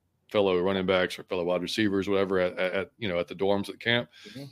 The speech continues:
Speaker 1: So Bijan is rooming with all three quarterbacks.
Speaker 2: Hmm.
Speaker 1: And I, th-, yeah, exactly. And they asked Dez about it. And he was like, "Pretty smart idea, don't you think?" I mean, and, and, like, hell yeah. I mean, like, as many positions as this dude is gonna be, and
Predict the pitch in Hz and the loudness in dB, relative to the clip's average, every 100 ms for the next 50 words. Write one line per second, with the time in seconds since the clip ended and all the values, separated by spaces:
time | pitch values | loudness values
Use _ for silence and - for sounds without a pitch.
0 | - - 107 127 165 139 123 104 104 117 | -14 -4 4 6 8 6 4 2 0 2
1 | 107 101 98 - 110 117 117 101 104 85 | 2 0 0 2 4 4 2 0 -2 -4
2 | - - - _ _ _ _ _ _ 123 | -10 -14 -16 _ _ _ _ _ _ -16
3 | 98 - _ _ _ _ _ _ _ _ | -16 -18 _ _ _ _ _ _ _ _
4 | - - 113 101 127 - 135 113 - 139 | -8 0 2 6 6 6 -6 -14 -10 -2
5 | 170 - 127 131 - - 95 110 127 120 | 0 2 2 2 2 -6 4 8 8 8
6 | 127 131 110 104 104 104 104 98 101 90 | 6 6 6 4 4 2 -2 -2 -2 -4
7 | - - - _ _ _ _ - 117 110 | -6 -16 -20 _ _ _ _ -2 -2 2
8 | 117 113 151 104 - - 107 120 101 104 | 2 4 4 0 -2 -6 -6 -4 -2 -2
9 | 101 110 131 120 120 - _ 95 90 135 | -2 -2 0 0 -4 -16 _ -10 -6 -2
10 | 170 190 262 98 110 117 110 110 - _ | 2 4 4 2 0 2 2 0 -6 _
11 | - - _ - 120 113 135 170 185 190 | -20 -20 _ -2 0 2 4 6 6 4
12 | 190 - _ - 113 139 147 135 120 120 | 0 -8 _ 0 6 6 4 0 -2 -2
13 | 127 123 110 113 110 113 113 117 98 | 0 0 0 -2 -2 -2 -2 -2 -4